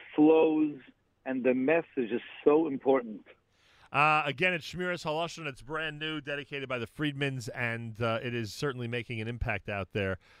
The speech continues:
Speaker 2: about the power of speech, uh, by the Chofetz Chaim.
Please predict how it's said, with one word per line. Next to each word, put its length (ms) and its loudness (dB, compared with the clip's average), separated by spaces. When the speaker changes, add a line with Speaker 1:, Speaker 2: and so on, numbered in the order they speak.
Speaker 2:
about 300 -4
the 80 -8
power 440 0
of 220 -4
speech, 540 -8
uh, 100 -6
by 200 -2
the 80 -10
Chofetz 420 -8
Chaim. 320 -6